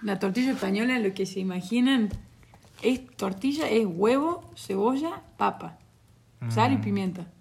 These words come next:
Speaker 1: Nada más. De ahí, obviamente, que hay variaciones y la más española es
Speaker 2: Es
Speaker 1: la de
Speaker 2: con
Speaker 1: chorizo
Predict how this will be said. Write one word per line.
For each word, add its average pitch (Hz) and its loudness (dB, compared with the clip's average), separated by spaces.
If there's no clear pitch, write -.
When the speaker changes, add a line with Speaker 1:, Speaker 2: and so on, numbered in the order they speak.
Speaker 1:
Nada 214 0
más. - -16
De 202 4
ahí, 247 4
obviamente, 254 2
que 214 -2
hay 214 2
variaciones 214 -2
y 190 -4
la 175 -4
más 226 2
española 202 -2
es - -8
Speaker 2:
Es - 0
Speaker 1:
la - 2
de - 0
Speaker 2:
con 127 4
Speaker 1:
chorizo 107 -2